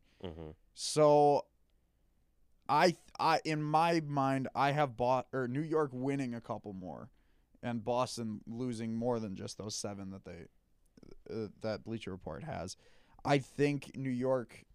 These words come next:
Speaker 2: even if it comes down to a one sixty-three, I think it's gonna be close.
Speaker 1: Do
Speaker 2: Like
Speaker 1: you think it'll come down to a one sixty-three?
Speaker 2: I mean, they have, Bleacher Report has them one game apart. Has it one oh one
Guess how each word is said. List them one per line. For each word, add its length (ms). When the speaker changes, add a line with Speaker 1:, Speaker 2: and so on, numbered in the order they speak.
Speaker 2:
even 260
if 140
it 100
comes 240
down 220
to 80
a 60
one 200
sixty-three, 640
I 40
think 180
it's 140
gonna 160
be 120
close. 640
Speaker 1:
Do 60
Speaker 2:
Like 80
Speaker 1:
you 160
think 280
it'll 120
come 200
down 180
to 100
a 40
one 160
sixty-three? 500
Speaker 2:
I 100
mean, 400
they 400
have, 500
Bleacher 300
Report 340
has 220
them 200
one 200
game 200
apart. 340
Has 180
it 160
one 260
oh 80
one 480